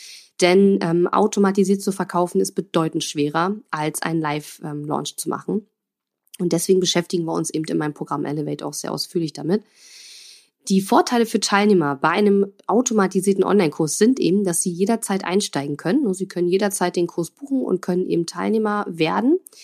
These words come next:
Sie bekommen mehr Aufmerksamkeit vom Anbieter, weil eben nicht so ein großer Schwung Teilnehmer zur gleichen Zeit in den Kurs kommt und zu betreuen ist, sondern, äh, meistens so, also in meinem Programm Launch Magie, das ist ja zurzeit automatisiert, da kommen eben so,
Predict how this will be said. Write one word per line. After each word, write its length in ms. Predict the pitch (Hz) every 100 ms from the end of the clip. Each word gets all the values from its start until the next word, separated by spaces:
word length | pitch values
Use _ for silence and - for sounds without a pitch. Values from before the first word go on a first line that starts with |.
| - - - - - _
Sie 340 | 170 190 214
bekommen 580 | 196 196 196 202 202 190
mehr 260 | 202 254
Aufmerksamkeit 800 | - 226 240 240 - 240 226 220
vom 160 | 220 220
Anbieter, 600 | - 170 170 190 214 269 220
weil 240 | 185 196
eben 180 | 196 196
nicht 240 | 220 254
so 80 | -
ein 160 | 233 196
großer 320 | 196 185 156
Schwung 320 | - - 330
Teilnehmer 520 | 370 180 165 170 208 240
zur 240 | - 180
gleichen 340 | 175 170 175
Zeit 380 | 170 - 247 269
in 100 | 190
den 100 | 175
Kurs 300 | 170 170 170
kommt 260 | - 208 240
und 140 | 202
zu 140 | - 185
betreuen 500 | 185 - 160 170 208
ist, 320 | 302 - - _ - - -
sondern, 520 | - 185 208 247 269 262
äh, 140 | 202
meistens 560 | 202 185 214 - 226 -
so, 380 | 214 214 208 - _
also 360 | - 180 185 180
in 160 | 175
meinem 440 | 170 160 170 170 -
Programm 320 | 185 - 170
Launch 260 | 220 254
Magie, 440 | 226 196 202 202 - -
das 160 | 165
ist 160 | 214 -
ja 100 | 202
zurzeit 420 | 196 196 - 180
automatisiert, 760 | 180 185 180 175 180 165 170 165
da 60 |
kommen 280 | 147 165 175
eben 260 | 170 170 165
so, 360 | - 160 156